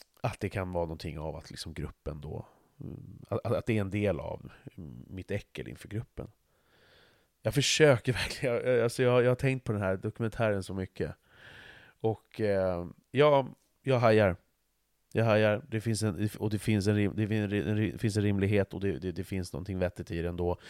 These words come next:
Det finns någonting som är så djupt mänskligt och man vill ha kärlek, man vill ha närhet, man vill ha bekräftelse, man vill ha ett sammanhang och så vidare. Men jag tycker också att det är förslavande, fördummande. Eh,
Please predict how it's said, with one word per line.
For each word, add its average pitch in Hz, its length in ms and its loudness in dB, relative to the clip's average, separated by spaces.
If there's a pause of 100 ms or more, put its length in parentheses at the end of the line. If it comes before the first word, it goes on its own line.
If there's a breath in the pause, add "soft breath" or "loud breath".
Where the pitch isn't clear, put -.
(200 loud breath)
Det 98 100 -6
finns 92 360 -6
någonting 90 360 -6
som 82 180 -8
är 82 40 -6
så 85 240 -6
djupt 92 340 -6
mänskligt 87 600 -6
och 92 140 -6
man 85 160 -8
vill 85 120 -4
ha 85 120 -6
kärlek, 82 420 -4
man 85 120 -10
vill 82 100 -10
ha 82 60 -10
närhet, 82 400 -8
man 82 120 -8
vill 82 180 -6
ha 78 80 -6
bekräftelse, 82 640 -6
man 82 160 -10
vill 78 140 -10
ha 90 240 -6
ett - 120 -12
sammanhang 82 640 -6
och 104 220 4
så - 180 -2
vidare. 85 520 -2 (600 loud breath)
Men 131 60 2
jag 123 100 4
tycker 123 200 0
också 110 180 2
att 98 80 0
det - 40 -6
är 95 40 -4
förslavande, 101 600 4
fördummande. 85 640 -2 (600 loud breath)
Eh, 95 100 -4